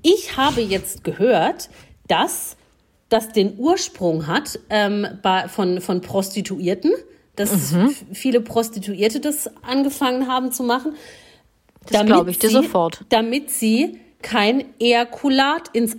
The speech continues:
Speaker 1: Auge bekommen.
Speaker 2: Was?
Speaker 1: Ja, deshalb nennt man es auch, kein Scheiß, Cum Lashes.
Speaker 2: Nein, wirklich? Wo hast du das? Also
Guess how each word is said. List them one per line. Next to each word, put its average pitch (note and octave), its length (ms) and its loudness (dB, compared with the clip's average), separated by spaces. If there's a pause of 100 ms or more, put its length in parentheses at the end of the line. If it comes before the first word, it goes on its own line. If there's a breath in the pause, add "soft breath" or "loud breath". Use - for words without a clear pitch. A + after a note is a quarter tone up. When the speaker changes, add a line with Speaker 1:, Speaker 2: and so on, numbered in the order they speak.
Speaker 1:
Auge F#3 340 2
bekommen. D#3 680 -4 (520)
Speaker 2:
Was? - 920 -10
Speaker 1:
Ja, F#3+ 260 0 (340 loud breath)
deshalb D#4 500 2
nennt A#3 340 0
man D4 180 0
es - 280 -2
auch, A#3+ 340 2
kein D#4 320 0
Scheiß, D4 540 -2 (200)
Cum D4+ 360 2
Lashes. - 880 -4 (880)
Speaker 2:
Nein, - 840 -12
wirklich? - 600 -4 (440 loud breath)
Wo D#3+ 120 -2
hast D#3+ 240 -2
du F3 40 -4
das? E3 240 -4
Also F3 200 2